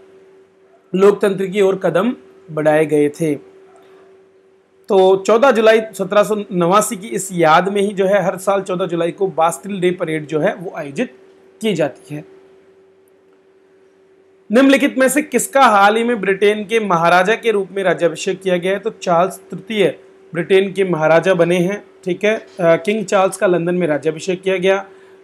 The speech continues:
और उन्हें कैंटरबरी के आर्क बिशप ने सेंट एडवर्ड का ताज पहनाया। उनकी पत्नी कैमिला अब रानी बन गई है। चार्ल्स तीन की बात करें तो सितंबर दो हज़ार बाईस में उनकी मां क्वीन एलिजाबेथ की मृत्यु के बाद वे ब्रिटेन के महाराजा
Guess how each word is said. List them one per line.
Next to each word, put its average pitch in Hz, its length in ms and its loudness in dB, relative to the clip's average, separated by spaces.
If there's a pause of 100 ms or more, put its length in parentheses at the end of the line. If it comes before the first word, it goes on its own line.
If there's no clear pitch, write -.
और 208 100 4 (120)
उन्हें 196 320 0 (360)
कैंटरबरी 202 520 0
के 240 200 -4 (100)
आर्क 202 300 0
बिशप 185 360 -4
ने 190 280 -4 (220)
सेंट 220 420 -2
एडवर्ड 170 320 -2
का 175 140 -4
ताज 175 340 -2 (340)
पहनाया। 139 460 -4 (420)
उनकी 190 200 -6
पत्नी 202 300 -6
कैमिला 185 380 2
अब 185 260 0
रानी 160 280 -4
बन 190 160 -6
गई 202 180 0
है। 214 260 -4 (520)
चार्ल्स 214 280 4
तीन 233 240 -2
की 226 80 -6
बात 208 300 2
करें 214 140 -2
तो 240 80 -2
सितंबर 202 400 -6
दो 190 100 -2
हज़ार 196 200 2
बाईस 185 320 -2
में 202 80 -6
उनकी 190 200 -8
मां 175 240 0
क्वीन 214 340 -8
एलिजाबेथ 185 420 0
की 190 160 -10
मृत्यु 170 320 -8
के 170 80 -8
बाद 165 340 -2 (320)
वे 240 80 0
ब्रिटेन 180 440 -2
के 180 100 -4
महाराजा 151 720 2